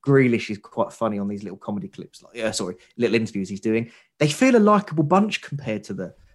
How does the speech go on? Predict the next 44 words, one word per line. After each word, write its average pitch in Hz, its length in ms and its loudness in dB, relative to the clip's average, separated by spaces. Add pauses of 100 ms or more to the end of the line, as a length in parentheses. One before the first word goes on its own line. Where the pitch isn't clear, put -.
the - 60 -14
kind 107 180 -2
of 101 80 -4
two 113 160 -4
thousand 98 340 -4
and 98 80 -8
six - 260 -10
onwards, 95 340 -8
like, 85 180 -12 (360)
uh, 87 240 -4
bunch. - 580 -10 (260)
I - 60 0
don't 226 100 2
know 233 80 0
why 220 320 2
they 127 80 2
do. 101 200 -4
So 143 180 0 (180)
I 180 60 2
think 208 160 2
Gareth's 196 240 6
got - 100 -6
to - 40 -12
take 156 120 -2
a 160 40 -6
lot 151 80 -2
of - 60 -6
credit 160 240 -6
for 95 80 -12
that. - 160 -10 (220)
And 165 120 2
he's 165 180 2
using 180 440 2
the 123 60 -4
squad 101 300 -8
well. 104 120 -4
You 117 60 -2
know, 123 120 2
Sancho's 147 680 -6
coming 101 220 -10
and 101 60 -10
giving 101 180 -10
a - 20 -6
good 101 220 -10